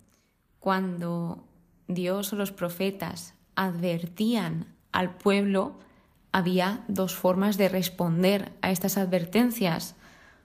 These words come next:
Una era con orgullo, rechazaban o se resistían ante estos consejos, y la otra era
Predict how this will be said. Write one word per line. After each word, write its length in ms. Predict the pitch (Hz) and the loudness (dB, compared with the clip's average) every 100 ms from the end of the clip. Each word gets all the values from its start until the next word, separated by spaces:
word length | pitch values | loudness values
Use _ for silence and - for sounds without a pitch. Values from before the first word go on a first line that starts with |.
| _ _ - | _ _ 0
Una 260 | 190 190 190 | 6 6 6
era 400 | 202 170 - - - | 4 0 -4 -10 -4
con 160 | 175 | 0
orgullo, 600 | 165 156 175 214 196 - - - _ _ - | 0 2 4 4 4 0 -8 -20 _ _ -10
rechazaban 1080 | 170 170 175 180 - - 190 185 180 175 180 | -2 -2 0 -4 -4 2 4 6 4 2 0
o 80 | 170 | 0
se 160 | 175 | -2
resistían 800 | 175 175 175 175 202 202 202 254 - - - - | -2 -2 -2 0 2 2 2 -2 -6 -18 -18 -4
ante 360 | 185 175 170 | -2 0 0
estos 320 | 170 - 175 175 | -2 0 -2 -2
consejos, 720 | 175 170 226 220 240 269 - - - _ _ _ _ _ - | -4 0 0 2 0 -2 -6 -20 -20 _ _ _ _ _ 0
y 100 | 240 | 4
la 180 | 254 254 | 6 6
otra 500 | 247 247 220 220 - - | 2 0 -2 -2 -4 0
era 320 | 208 233 | 0 0